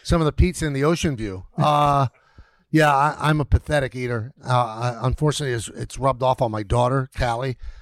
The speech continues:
My son, though, tries everything. He's like Jody. But the, the biggest question I've gotten about the egg story, you know, "Why'd you go with the egg white? That's the worst part of the egg." Well, I felt it was the most benign part of the egg, you know, the one with no taste.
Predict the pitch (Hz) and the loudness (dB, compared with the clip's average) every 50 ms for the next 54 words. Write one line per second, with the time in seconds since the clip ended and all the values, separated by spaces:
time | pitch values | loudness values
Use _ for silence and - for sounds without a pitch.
0 | - _ - 120 117 - - - 160 160 160 147 131 120 117 113 104 - 135 131 | -18 _ -2 -2 0 0 2 2 2 2 2 2 2 0 0 -2 -4 -2 -2 0
1 | 120 104 131 127 123 127 113 107 104 123 110 107 117 110 95 - 135 139 143 131 | 0 0 -2 -2 -2 -2 -4 -4 -4 -4 -2 -2 -2 -4 -2 0 2 2 4 2
2 | 117 107 98 - _ _ _ - - _ - - - _ 160 139 147 - - 156 | 2 -2 -4 -6 _ _ _ -20 -20 _ -20 -20 -4 _ 2 2 2 2 2 2
3 | 156 139 139 139 117 185 202 214 240 226 - - 208 202 180 - 190 165 151 135 | 2 2 2 0 4 4 4 4 2 0 0 2 2 2 2 0 -2 -2 -2 0
4 | 156 160 151 143 131 139 131 127 - 123 110 131 160 147 - - - 107 82 80 | 0 -2 -2 -2 -2 0 -2 -2 -4 -4 -2 -2 -2 -2 -4 -6 -10 -10 -12 -14
5 | 85 92 - - _ _ - - _ _ - 135 131 131 135 151 180 233 247 240 | -14 -16 -18 -20 _ _ -20 -20 _ _ -2 0 4 6 8 8 8 6 6 2
6 | 247 170 185 202 220 214 185 165 147 127 - 208 220 240 254 - 165 147 143 143 | 2 4 6 6 6 6 6 4 4 4 2 4 4 4 4 4 2 2 2 2
7 | - 151 170 170 - - 165 147 180 190 - - - 196 190 165 147 147 156 185 | 0 -2 -2 -2 -2 -2 0 0 0 0 0 -2 -2 -2 -2 -2 -2 -2 -2 -2
8 | 208 170 110 98 - _ - - - - - - 147 151 156 156 - - 247 233 | -2 -2 -4 -8 -12 _ -20 -20 -20 -20 -14 -4 -2 0 0 0 0 0 0 0
9 | 220 - 208 185 175 143 160 156 156 165 156 120 120 135 139 139 139 143 160 175 | 0 0 0 0 0 0 0 0 0 0 -2 -2 -2 -4 -2 0 0 0 2 2
10 | 190 185 170 - 135 123 113 110 104 107 104 95 90 82 - - - _ - - | 2 0 0 0 -2 -2 -2 -4 -8 -10 -10 -12 -12 -14 -16 -18 -20 _ -20 -20
11 | - - - - - - - - - - - 139 151 160 156 156 147 151 160 165 | -20 -20 -20 -20 -20 -20 -14 -12 -10 -10 -4 -2 0 2 2 2 2 2 2 2
12 | 165 151 151 127 147 156 147 131 - - - 214 202 135 95 - - - - - | 0 0 0 0 2 2 2 2 2 0 0 0 0 -2 -4 -6 -8 -10 -10 -12